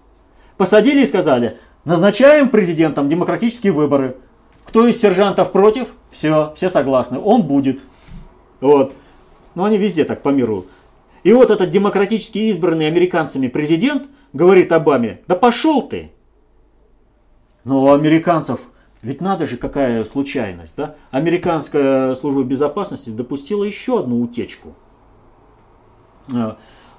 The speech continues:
что произошло? А произошло следующее. Опубликовали данные американской, резидента американской разведки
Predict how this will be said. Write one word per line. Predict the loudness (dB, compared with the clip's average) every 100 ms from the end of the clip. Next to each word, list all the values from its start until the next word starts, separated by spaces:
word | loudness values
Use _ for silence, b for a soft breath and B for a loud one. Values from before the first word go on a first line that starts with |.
| _
что | 0 2
произошло? | 2 0 0 -6 -16 -18 _ _ _ _ _ _ -2
А | 0
произошло | 2 2 0 -6
следующее. | -6 -8 -8 -12 -18 -18 -20 _
Опубликовали | -6 -4 -4 -4 -2 0 0 0 -2 -4
данные | -2 -2 -2 -2 -2
американской, | -2 -4 -4 -8 -10 -6 -2
резидента | -2 -4 -8 -6 -4
американской | -4 -4 -8 -8 -6
разведки | -6 -8 -12 -14 -20